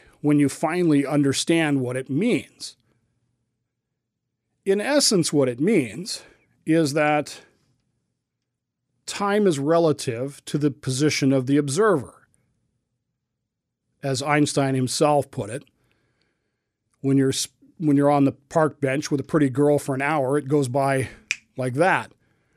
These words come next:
When you're in the dentist chair for an <laughs> hour, it seems to take forever.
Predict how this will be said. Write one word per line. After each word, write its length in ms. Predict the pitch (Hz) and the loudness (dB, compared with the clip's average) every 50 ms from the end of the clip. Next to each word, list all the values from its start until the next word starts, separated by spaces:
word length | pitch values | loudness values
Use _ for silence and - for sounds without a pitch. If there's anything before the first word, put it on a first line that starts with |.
| _ _ _ | _ _ _
When 180 | 127 135 135 | -4 0 0
you're 140 | 139 139 139 | 2 2 2
in 80 | 139 135 | 0 0
the 80 | 127 | -2
dentist 420 | 120 113 180 208 202 180 - - - | -2 0 0 2 2 0 0 -2 -4
chair 300 | - - 127 120 123 120 | -6 -6 -4 -6 -6 -8
for 140 | - 135 127 | -8 -8 -4
an 40 | |
<laughs> 20 | 127 | -4
hour, 320 | 135 131 139 180 170 - - - - _ _ _ _ | -2 0 2 0 0 0 -4 -10 -18 _ _ _ _
it 40 | - | -18
seems 280 | - - 92 98 101 | -16 -14 -14 -12 -10
to 100 | - 123 | -10 -8
take 240 | 117 - 123 131 123 | -6 -6 -6 -6 -4
forever. 500 | - 151 151 160 160 156 143 120 101 - | -2 0 2 4 4 4 2 0 -4 -10